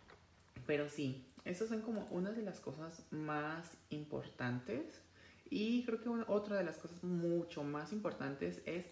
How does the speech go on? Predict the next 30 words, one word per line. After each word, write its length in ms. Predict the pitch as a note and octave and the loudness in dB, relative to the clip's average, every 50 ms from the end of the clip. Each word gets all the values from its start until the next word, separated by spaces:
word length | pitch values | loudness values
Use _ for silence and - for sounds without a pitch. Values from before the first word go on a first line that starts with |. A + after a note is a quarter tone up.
| - - | -10 -6
dejar 340 | D#3+ F3 F3 - - F3 F3+ | -4 -4 -4 -2 -2 -2 -2
de 60 | G3 | -2
escuchar 640 | G3 - - F3+ - - - D3+ D#3 E3 G3 G#3 G#3+ - - - - - - | -2 -4 -6 -6 -6 -6 -4 -4 -2 -2 -4 -6 -8 -10 -14 -18 -20 -10 -6
a 100 | D3+ D3+ | -4 -4
las 180 | C#3+ C#3 - | -4 -4 -4
personas 880 | - - C3+ C#3 - - - C#3 C3+ C#3 D#3+ F#3+ G#3 A#3+ C4+ C4+ C4 - - - - - - - - - - - - - - - - - - - - - - | -6 -8 -8 -8 -8 -6 -4 -2 -2 -2 -2 -2 0 0 -2 -2 -6 -10 -16 -20 -20 -20 -20 -20 -20 -20 -20 -20 -20 -20 -20 -20 -20 -20 -20 -20 -16 -4 0
y 260 | - F#3 G3 G#3 G#3+ | 2 2 4 4 4
dejar 340 | G3+ F3+ E3+ D#3+ D#3+ D#3 - | 2 2 2 0 -2 -2 -2
de 60 | G3 | -4
escuchar 920 | G3+ - - F3+ F3 - - - D3+ C#3+ C#3+ C#3+ D3 D#3 E3 F3 G3 G3 F#3+ - - - - - - - - - - - - - | -6 -4 -4 -4 -4 -6 -6 -4 -2 0 0 0 0 0 0 -2 -4 -4 -6 -8 -14 -18 -20 -20 -20 -20 -20 -20 -20 -20 -10 -4
las 540 | - D#3+ D#3+ D#3+ D#3 D#3+ E3 F3 - - - - - - - - - - - | -2 0 2 2 2 0 0 -2 -4 -8 -14 -20 -20 -20 -20 -20 -20 -20 -10
voces 480 | - D3 C#3 D#3+ F#3 G3+ G3+ A3+ A#3 - | -2 4 6 6 6 6 6 2 -2 0
que 120 | - G#3+ | -2 -2
te 160 | G3 F3 D#3 C#3+ | 0 0 0 0
dicen 540 | D3 D3 C#3+ - - - E3 F3+ G#3 G#3 - | -2 -2 -4 -4 -6 -4 -4 -2 -4 -2 -4
o 120 | D#3+ D3+ - | -4 -4 -4
que 100 | - C3+ | -6 -2
te 160 | - C#3 C3+ | 0 2 4
repiten 800 | C3+ C3 B2+ B2+ - - E3+ F3+ - - E3 C#3+ C3 C3 C#3 - | 6 6 4 4 4 0 -2 -2 -2 -2 -2 0 0 0 2 2
lo 160 | C3+ C3+ C3 | 2 2 2
que 100 | - C#3 | 0 -4
esas 140 | C#3 D3+ D3 | -4 -6 -4
personas 600 | - C#3+ C#3 - C3+ A#2+ A#2+ B2+ C3 - - - | -4 -4 -4 -2 -2 0 0 0 -2 -2 -4 -2
dicen. 460 | C#3+ E3+ F#3+ - - D3+ C3+ B2 - - - - - - - - - - - - - - - - - - - - - - - - - - - | -2 -2 -2 -2 -4 -2 -2 -2 -4 -4 -10 -14 -18 -20 -20 -20 -20 -20 -20 -20 -20 -20 -20 -20 -20 -20 -20 -20 -20 -20 -20 -20 -20 -14 -6
Eh, 640 | - - F#3 F#3 F#3 F#3 F#3+ F#3+ G3 G3 G3 - - - | -2 0 2 2 2 2 2 0 0 -2 -2 -4 -2 -2
pues 160 | F3 F3 E3+ | 0 0 2
la 100 | E3+ D#3+ | 0 0
vida 340 | D#3 E3+ E3+ F#3 G3 G3 F#3+ | 0 0 2 4 4 4 4
es 120 | F#3+ F#3+ | 4 2
manifestación. 1040 | F#3 F3+ F3+ F3 - - D3+ - - - B2+ - - - - C3+ B2+ A#2+ A#2 C3 | 0 0 0 0 -2 -4 -8 -6 -8 -8 -8 -8 -8 -4 -2 0 2 2 2 0